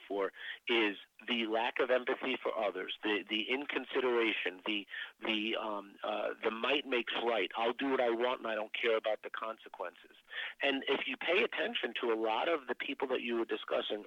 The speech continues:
earlier, Rudy, the people that you identify as, as narcissistic, that have this, this charismatic flair that's over the top,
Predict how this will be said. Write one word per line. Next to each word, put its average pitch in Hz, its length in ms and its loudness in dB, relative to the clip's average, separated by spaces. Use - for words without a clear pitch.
earlier, - 320 2
Rudy, 104 240 -4
the 120 140 -10
people - 260 -2
that - 160 2
you 139 240 0
identify 127 560 0
as, 107 80 -2
as 107 160 2
narcissistic, 120 960 0
that 98 160 2
have 113 320 2
this, 104 160 0
this 101 240 -2
charismatic 123 720 2
flair 131 240 6
that's - 160 -4
over 127 200 4
the 101 100 -6
top, 139 320 0